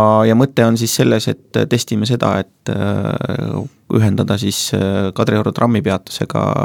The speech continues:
ära siis Kumu, et, äh, pakkuda inimestele siis võimalust, äh, tulla ühistranspordiga Kumusse. Ja ma arvan, et, äh, noh, nii-öelda see suur eesmärk ongi näha,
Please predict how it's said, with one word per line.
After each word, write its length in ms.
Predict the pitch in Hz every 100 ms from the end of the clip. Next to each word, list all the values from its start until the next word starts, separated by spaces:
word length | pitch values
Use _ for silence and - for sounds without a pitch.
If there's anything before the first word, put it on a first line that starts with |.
| 98 95
ära 200 | 107 107 101
siis 160 | 107 -
Kumu, 360 | - 165 117 104 - _ -
et, 160 | 131 _ -
äh, 120 | -
pakkuda 400 | 120 110 - 107
inimestele 560 | 110 98 92 - - -
siis 160 | 113 -
võimalust, 720 | 104 95 98 107 - - -
äh, 460 | - - - - - _ _ -
tulla 160 | 107 104
ühistranspordiga 1200 | 110 107 117 120 - 92 - - - 95 98 104 -
Kumusse. 480 | - 156 113 - 95 - - - -
Ja 320 | 101 98 98
ma 140 | 101
arvan, 260 | 110 107 98
et, 300 | 95 _ 101
äh, 480 | 101 98 98 95 98
noh, 300 | 98 101 95
nii-öelda 240 | 98 95
see 140 | 104 104
suur 240 | 117 110
eesmärk 440 | 113 107 107 101 -
ongi 180 | 107 107
näha, 300 | 107 104